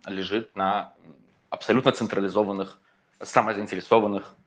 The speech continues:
э, организациях. Э, э, это немножко не организациях, а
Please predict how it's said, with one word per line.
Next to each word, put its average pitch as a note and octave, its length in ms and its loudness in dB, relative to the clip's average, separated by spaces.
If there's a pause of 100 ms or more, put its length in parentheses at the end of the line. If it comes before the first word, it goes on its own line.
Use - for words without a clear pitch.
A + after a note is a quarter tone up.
(300)
э, G2 60 0
организациях. F2+ 1300 0 (440)
Э, F2+ 100 -8 (120)
э, G#2+ 80 -2
это G#2+ 300 -4
немножко F#2+ 600 -4
не G#2 140 -4
организациях, G2+ 640 2
а F2 320 2